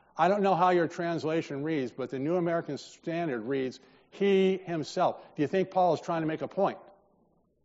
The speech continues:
He could have just said "he," or "you know him," or "Jesus." No, he himself. There is no other one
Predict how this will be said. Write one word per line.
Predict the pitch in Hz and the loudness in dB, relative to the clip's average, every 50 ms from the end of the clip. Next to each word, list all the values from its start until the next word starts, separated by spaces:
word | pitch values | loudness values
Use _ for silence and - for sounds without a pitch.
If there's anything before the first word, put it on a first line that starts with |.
| _ _ _ _ _ | _ _ _ _ _
He | - 151 | -4 0
could | - 196 202 | 2 4 6
have | 190 170 | 6 6
just | 185 175 - - | 6 4 4 2
said | 185 170 135 | 2 2 4
"he," | 143 208 175 123 104 92 - - - _ _ _ - | 4 4 4 4 2 -2 -8 -18 -20 _ _ _ -2
or | 147 151 | 0 2
"you | 156 170 170 | 4 4 6
know | 180 196 180 | 8 8 8
him," | 160 190 196 139 113 104 - - - _ _ _ | 6 4 2 2 0 -4 -8 -14 -20 _ _ _
or | - 135 160 175 185 | 0 2 4 4 4
"Jesus." | 156 185 220 226 185 123 110 92 - - - _ _ | 6 6 6 4 4 2 0 -6 -12 -18 -20 _ _
No, | 156 175 165 131 - - - - - - | 0 2 2 2 2 -2 -6 -18 -20 -8
he | - - 190 196 196 196 190 190 190 185 180 - - - _ _ _ | -2 2 4 6 6 8 8 6 6 4 2 -2 -10 -20 _ _ _
himself. | - 165 156 147 - - - 180 165 143 113 - - - - - - - - | -2 0 0 0 2 4 8 8 10 10 8 6 0 -10 -18 -20 -20 -4 2
There | 147 165 185 190 | 6 6 6 8
is | 190 175 160 - | 6 6 4 4
no | 139 139 147 180 196 208 214 214 208 226 | 4 8 12 12 12 12 12 12 12 12
other | 220 202 185 190 175 180 185 180 | 12 12 10 10 12 10 10 10
one | 170 190 202 202 156 120 117 117 135 139 | 10 10 12 12 10 10 6 4 0 -4